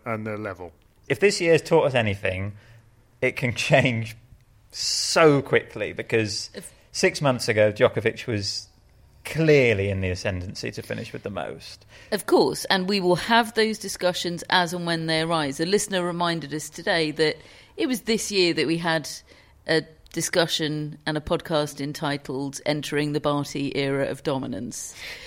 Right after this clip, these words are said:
Speaker 3: We, we reserve the, <laughs> we reserve the right
Speaker 1: Oops.
Speaker 3: to reframe discussions as and when events
Speaker 1: Yeah.
Speaker 3: change.
Speaker 1: Oh,
Speaker 2: Sure.
Speaker 1: absolutely.
Speaker 3: Right here, right now,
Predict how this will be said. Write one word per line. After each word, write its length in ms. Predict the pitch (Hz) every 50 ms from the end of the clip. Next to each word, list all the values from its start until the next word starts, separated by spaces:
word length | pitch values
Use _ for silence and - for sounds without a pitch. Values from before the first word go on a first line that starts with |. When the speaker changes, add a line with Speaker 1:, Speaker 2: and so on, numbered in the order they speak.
| - - - -
Speaker 3:
We, 220 | 190 262 302 294
we 240 | 285 294 - 294 294
reserve 520 | 311 285 349 247 233 262 254 285 240 - -
the, 180 | 254 262 240 - - - - -
<laughs> 180 | - - - - 427 - -
we 60 | 403
reserve 520 | 294 285 254 220 247 233 214 262 254 -
the 100 | - 190 214 -
right 320 | 196 208 190 175 160 - - - -
Speaker 1:
Oops. 360 | 285 285 - - - - 277 247 - _ -
Speaker 3:
to 320 | - 214 202 190 185 180 -
reframe 540 | 190 285 320 285 269 - 262 240 240 226 220
discussions 640 | 220 220 - - 185 180 180 - 180 165 170 165 - - -
as 220 | - 185 180 165 180
and 100 | 180 170
when 340 | 170 160 156 156 156 147 - -
events 640 | - 165 - 156 147 147 123 - - - - - - -
Speaker 1:
Yeah. 200 | 143 139 131 113
Speaker 3:
change. 720 | - - - 165 143 139 135 127 - - - - - 110
Speaker 1:
Oh, 60 | 113
Speaker 2:
Sure. 320 | 113 - 165 143 120 113
Speaker 1:
absolutely. 320 | 120 127 - 160 170 190 214
Speaker 3:
Right 200 | 240 262 247 -
here, 360 | 196 208 190 180 175 170 170
right 460 | 170 165 170 185 190 208 233 - -
now, 480 | - 180 165 151 147 151 147 147 165 170